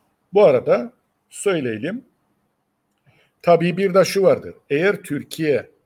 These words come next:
o iki bin iki, iki bin üç yıllarında A K P'nin önce takiye yapıp şimdi de tam yüz seksen derece geri döndüğü, geri dönmüş olmasaydı ve Avrupa Birliği'ne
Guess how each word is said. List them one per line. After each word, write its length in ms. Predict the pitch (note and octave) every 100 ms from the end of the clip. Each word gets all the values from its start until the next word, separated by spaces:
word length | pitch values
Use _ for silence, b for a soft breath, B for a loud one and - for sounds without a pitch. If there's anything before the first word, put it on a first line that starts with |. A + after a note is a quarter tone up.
| _
o 140 | C3 C#3
iki 300 | B2 - C3
bin 120 | C#3
iki, 280 | C3 - C3+
iki 380 | C3+ B2 B2+ A#2
bin 120 | B2+
üç 320 | C#3 B2+ -
yıllarında 600 | C3 B2+ B2 G#2+ G#2 G#2+
A 80 | A#2+
K 160 | - A2+
P'nin 360 | A#2+ G#2 G#2 G#2 _ _ _ _ _ _ _ _ _ _ _
önce 560 | B2+ A#2+ G2 A#2+ A#2 - _ _
takiye 400 | B2+ B2 B2 A2+
yapıp 360 | A#2 G#2+ B2+ -
şimdi 340 | - A2 G#2+
de 180 | A#2 - _ _ _ _ _ _ _
tam 340 | - C3 A#2 - _
yüz 220 | A#2 A#2+ -
seksen 460 | A#2 - C3+ C3
derece 320 | B2 A2 F#2
geri 300 | F2 G2+ B2+
döndüğü, 520 | D3+ D3+ A#2 F#2+ E2+ - _ _ _ F#2+
geri 300 | - A#2 A2+
dönmüş 480 | B2+ D#3+ D#3 D3+ -
olmasaydı 800 | F3 G3 F3 - B2 G2+ F2+ G2+ - b -
ve 120 | C3+
Avrupa 480 | C#3+ B2+ D#3+ G3+ F#3+
Birliği'ne 520 | A#3 F#3+ C3+ G2+ F#2+